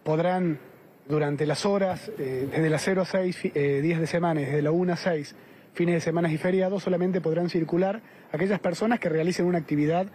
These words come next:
de las denominadas esenciales, que están establecidas desde el primer decreto, eh, nacional, eh, en el año dos mil veinte. Eh, es por ello que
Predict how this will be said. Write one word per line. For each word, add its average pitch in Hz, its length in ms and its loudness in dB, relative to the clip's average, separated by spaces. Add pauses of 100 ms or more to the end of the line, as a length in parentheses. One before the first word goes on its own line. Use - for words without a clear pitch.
(200)
de 160 60 0
las 151 120 0
denominadas 160 520 2
esenciales, 151 720 -2 (260)
que - 60 -10
están 170 180 0
establecidas 156 580 0
desde 147 180 -6
el 143 60 -2
primer 170 360 2
decreto, 175 540 0 (480)
eh, 151 140 2
nacional, 170 640 2 (400)
eh, 135 300 0 (160)
en 151 100 2
el 147 100 2
año 160 220 2
dos 147 140 -2
mil 160 160 2
veinte. 131 380 -2 (640)
Eh, 143 200 2
es 170 80 0
por 190 160 0
ello 196 240 0
que 151 260 0